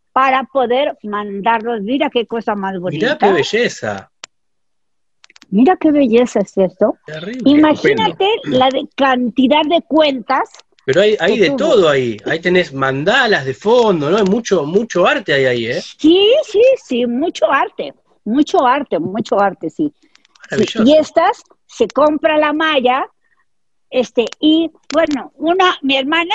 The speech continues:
Speaker 1: la grande, se los regaló a mi mamá, la pura malla,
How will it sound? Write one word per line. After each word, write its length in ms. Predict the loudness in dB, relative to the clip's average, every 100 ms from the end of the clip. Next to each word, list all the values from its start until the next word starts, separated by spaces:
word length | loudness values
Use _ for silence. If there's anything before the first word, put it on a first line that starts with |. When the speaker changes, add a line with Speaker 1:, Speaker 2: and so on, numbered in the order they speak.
| -4
Speaker 1:
la 100 | -4
grande, 380 | -4 -4 0 -2 -2 -8 _ _
se 120 | -2
los 200 | 0 0
regaló 380 | 0 0 0 0
a 80 | 0
mi 180 | -2 -2
mamá, 480 | -4 -2 -2 -2 -8 _
la 140 | -2 -2
pura 320 | -2 -2 0
malla, 520 | 0 0 0 -2 -6